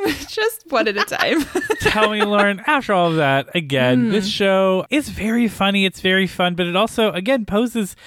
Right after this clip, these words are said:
Speaker 2: this very interesting moral conundrum that Saitama has of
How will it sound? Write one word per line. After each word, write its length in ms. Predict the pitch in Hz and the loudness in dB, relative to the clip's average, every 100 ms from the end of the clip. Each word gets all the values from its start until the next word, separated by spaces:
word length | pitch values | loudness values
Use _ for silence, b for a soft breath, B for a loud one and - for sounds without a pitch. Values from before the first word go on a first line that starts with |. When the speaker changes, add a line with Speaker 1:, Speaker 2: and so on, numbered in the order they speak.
| B 139 | B -6
Speaker 2:
this 140 | 196 - | -4 -2
very 240 | 202 220 | 0 0
interesting 500 | 156 165 175 - 156 | -2 -2 -4 -4 0
moral 240 | 131 127 | 2 0
conundrum 580 | 120 123 120 123 113 107 | 0 -2 0 2 0 -2
that 160 | 120 120 | -4 -2
Saitama 480 | 127 117 110 117 120 | -2 -2 -4 -2 0
has 340 | 110 101 110 | 0 -2 -2
of 380 | - 123 175 165 | -4 -2 -2 -2